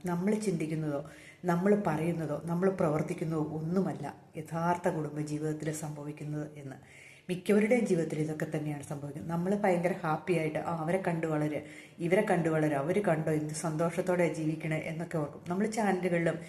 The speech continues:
YouTube-ലും ഒക്കെ ഓരോ, ഉം, ഡെയിലി, ഡേ ഇൻ ലൈഫും ഒക്കെ കാണുമ്പോൾ ഓർക്കും, "അയ്യ, എന്ത് രസം അവരുടെ കുടുംബജീവിതം, ആ, എന്ത് ആർഭാടത്തോടെ ജീവിക്കുന്നതെന്ന്."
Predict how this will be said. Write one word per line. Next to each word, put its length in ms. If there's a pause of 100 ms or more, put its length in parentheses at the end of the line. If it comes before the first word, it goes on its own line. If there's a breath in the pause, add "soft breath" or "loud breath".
(260 loud breath)
YouTube-ലും 560
ഒക്കെ 140
ഓരോ, 580
ഉം, 320
ഡെയിലി, 500 (380 loud breath)
ഡേ 100
ഇൻ 160
ലൈഫും 440
ഒക്കെ 320
കാണുമ്പോൾ 380
ഓർക്കും, 360
"അയ്യ, 320
എന്ത് 240
രസം 300
അവരുടെ 260
കുടുംബജീവിതം, 720
ആ, 40
എന്ത് 280
ആർഭാടത്തോടെ 760
ജീവിക്കുന്നതെന്ന്." 680